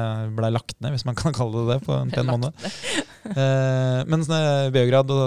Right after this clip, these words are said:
Speaker 1: Serbia er jo det som er igjen da, av gamle Jugoslavia. Men hvordan var det?
Speaker 2: Det var, eh, veldig kult. Det var veldig mye sånn, eh, mye bråk, <laughs> holdt jeg på å si. De har jo,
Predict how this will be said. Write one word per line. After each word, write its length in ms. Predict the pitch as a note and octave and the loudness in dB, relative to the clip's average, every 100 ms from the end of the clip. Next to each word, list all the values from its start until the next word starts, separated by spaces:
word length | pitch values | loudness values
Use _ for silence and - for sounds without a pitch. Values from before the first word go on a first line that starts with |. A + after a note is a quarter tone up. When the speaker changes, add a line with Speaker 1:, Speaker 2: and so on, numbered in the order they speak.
| B2 | 2
Speaker 1:
Serbia 300 | A2+ B2 B2+ | 2 2 2
er 140 | A2 | 2
jo 60 | G#2+ | -2
det 80 | G2 | -4
som 80 | G#2+ - | -6 -6
er 320 | G#2+ F#2 E2+ | -4 -4 -6
igjen 160 | G2 | -6
da, 140 | G2+ F#2 | -6 -6
av 60 | G2+ | -6
gamle 300 | F2+ F2 F2+ - C#3 | -8 -8 -10 -12 -14
Jugoslavia. 560 | G#2 G2+ G#2 A2 A2 B2 | -10 -8 -6 -8 -8 -6
Men 140 | D3+ F3+ | 0 2
hvordan 220 | F3 E3+ | 4 4
var 220 | G#2+ G2+ | 2 2
det? 320 | - - - - - - | -2 -14 -20 -20 -16 0
Speaker 2:
Det 140 | A#3 A#3 | 2 4
var, 220 | A3+ G#3+ | 2 2
eh, 300 | G#3 G#3 G#3 | 0 0 -2
veldig 560 | G3+ A3+ G3+ D#3+ E3+ F3 F3 | -2 -2 -2 -2 0 0 0
kult. 380 | F#3 A3 - - - | -2 -4 -4 -10 -6
Det 120 | A3 G#3 | -4 -2
var 120 | G#3 | -2
veldig 300 | G#3+ F#3 F3+ F#3 | -2 -4 -4 -2
mye 140 | F3+ | -4
sånn, 300 | F3+ E3+ E3 E3 - - - - - - - - | -4 -4 -4 -8 -12 -16 -16 -16 -20 -20 -20 -8
eh, 560 | F#3+ F#3+ F#3 F#3 F#3 G#3+ | 0 2 4 4 2 2
mye 220 | G#3 G3 | 0 -2
bråk, 400 | F3 F#3 B3+ - E4 G#4 E4+ | -4 -4 -4 0 2 4 6
<laughs> 240 | C4+ - | 6 6
holdt 220 | C4+ A#3 | 4 4
jeg 80 | A#3+ | 0
på 80 | A#3 | -2
å 60 | A#3 | -2
si. 140 | B3+ | -2
De 180 | C4+ G#3 | 0 0
har 280 | G#3+ E3+ E3 | 4 4 4
jo, 140 | F3 | 0